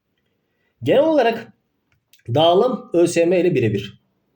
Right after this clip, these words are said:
İlk soru neydi? Uygarlık tarihi. İkinci soru İslamiyet öncesi tarihi. Türk tarihi üç, İslam tarihi dört, Türk İslam tarihi beş, Osmanlı. Altı Osmanlı, yedi Osmanlı, sekizden sonra inkılap tarihi oluyor değerli arkadaşlar. Dikkat ettiniz mi?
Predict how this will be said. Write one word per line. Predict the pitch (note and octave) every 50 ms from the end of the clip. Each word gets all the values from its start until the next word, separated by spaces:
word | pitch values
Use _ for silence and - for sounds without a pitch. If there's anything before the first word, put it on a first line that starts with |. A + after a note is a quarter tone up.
| _ _
İlk | F3 F3 F3
soru | - G3 G3 G#3
neydi? | A3 A3+ G#3+ G#3 A#3+ A3
Uygarlık | E3+ D3 C3+ C#3 C3+ C3+ C3+ C3
tarihi. | C3 A#2 G#2+ G#2+ A2 A#2
İkinci | A#2 A#2 D3+ F3 G3
soru | - G3+ G3+ A#3 - G3+ - - _ _ _ _ _ _ _ _ _ _ _ _ _ _ _ _
İslamiyet | B2 A2+ A#2 C#3+ C#3 C#3 D3 D#3 D#3+
öncesi | C#3+ C3 C3 C3+ C3+
tarihi. | C#3 C3+ C3 B2 G#2+ G2 - - - _ _ _ -
Türk | - C#3+ D3
tarihi | C3+ B2 A#2 A2 C#3
üç, | F3 G#3 A#3 G#3+ - - -
İslam | B2 - D3+ C#3 C#3
tarihi | - B2+ A2+ G#2+ G#2 G#2+
dört, | G#2+ G3 G#3+ G#3
Türk | - D3 D3 C#3
İslam | A2+ - C3+ B2 A#2
tarihi | A#2+ A2 G#2 G#2+ -
beş, | G3+ A#3 - - - - - _ _ -
Osmanlı. | C3 C3 B2 - D#3+ D3+ C3+ A2+ G2 F#2 F2+ G2 - _ _ _ _ _ _ _ _ _
Altı | - C3 C#3 C#3+ - G#3
Osmanlı, | F3+ C#3 - C#3+ C3+ A#2+ A2+ A#2
yedi | B2 C#3+ D3 E3
Osmanlı, | D#3+ D3 C#3 - - F3+ G#3 A#3+ B3
sekizden | - E3+ D3+ C#3+ C#3+ D#3 D#3+
sonra | D3+ - F#3 G#3+ A3
inkılap | D#3+ A#2+ B2 C3 C3 B2+
tarihi | B2 A#2 G#2+ A2+ A2+
oluyor | G#2+ G#2+ G2+ F#2+
değerli | G2 G2 F#2+ F#2
arkadaşlar. | G2 F#2 - G2+ G2 G#2+ G#2
Dikkat | A2 - C#3 C3+
ettiniz | C3+ F#3+ A#3 C4+ -
mi? | - A#2+